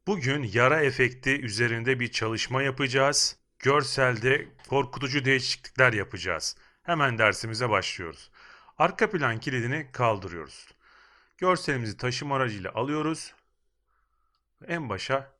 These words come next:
diğer görselin üzerine bırakıyoruz. Kontrol T seçeneğiyle beraber bir boyutlandırma yapıyoruz. Bu şekilde uygundur.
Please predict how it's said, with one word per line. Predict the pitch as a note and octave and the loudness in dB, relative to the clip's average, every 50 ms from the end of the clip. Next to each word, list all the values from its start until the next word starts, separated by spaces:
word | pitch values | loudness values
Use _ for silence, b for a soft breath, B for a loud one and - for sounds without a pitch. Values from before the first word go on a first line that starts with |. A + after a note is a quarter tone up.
| _ _ - | _ _ -8
diğer | D3 C#3 B2+ G#2+ G#2 | -2 -2 -2 0 -2
görselin | G#2 A2 G2 F#2 - - C3 C#3 | -4 -6 -6 -6 -8 -10 -8 -8
üzerine | C3 G#2 G2 G2 G2 A#2+ C3 B2 | -8 -10 -8 -8 -8 -8 -8 -6
bırakıyoruz. | A#2+ G2+ F#2+ F2 - - F2 - - - - - _ _ b b b b b b b b b - | -6 -6 -8 -8 -12 -18 -20 -20 -20 -20 -20 -20 _ _ b b b b b b b b b 0
Kontrol | - F3+ G#3 G#3+ G#3 - G3+ A3 A3 A3 | 2 2 2 2 0 -2 2 4 4 4
T | - - - - F#3+ G3 G#3 F#3+ | 4 0 -4 2 4 4 4 4
seçeneğiyle | - D#3 B2 - C#3+ D3+ E3 E3+ D#3+ C3+ A2+ A2+ | 2 0 0 0 -2 0 0 0 0 0 0 0
beraber | C3+ C#3+ C3+ A2 G2 F#2+ A2+ C3+ D3+ - - - _ _ _ _ b b b b b b b b - | 0 0 0 0 -2 -2 -2 -4 -4 -4 -10 -20 _ _ _ _ b b b b b b b b -12
bir | F3 F3 D3 C3 | -10 -8 -2 0
boyutlandırma | C#3 C#3+ C#3+ C3+ - D3 C#3+ C#3 C#3 C3+ C#3+ C#3 C#3 C3 | 2 2 0 -2 -2 0 0 2 2 0 -2 -2 0 0
yapıyoruz. | A2+ G2+ - - - F#2 F#2 A2 D3+ - - - - _ _ _ _ _ _ _ _ _ _ _ _ _ _ _ _ _ _ _ _ _ _ _ _ _ _ _ _ _ _ _ _ _ _ _ _ _ _ _ _ _ - | -2 -2 -4 -8 -10 -10 -10 -10 -12 -14 -16 -18 -20 _ _ _ _ _ _ _ _ _ _ _ _ _ _ _ _ _ _ _ _ _ _ _ _ _ _ _ _ _ _ _ _ _ _ _ _ _ _ _ _ _ -12
Bu | - | -10
şekilde | - E3 C3 B2 - G#2+ G2+ A2 B2+ | -8 -8 -8 -8 -8 -8 -4 -2 -2
uygundur. | C3 C3 B2+ B2 A#2 A2+ G2 F2+ F#2 A#2 B2+ B2 - - | -2 0 -2 -2 -4 -6 -6 -6 -8 -8 -10 -10 -14 -18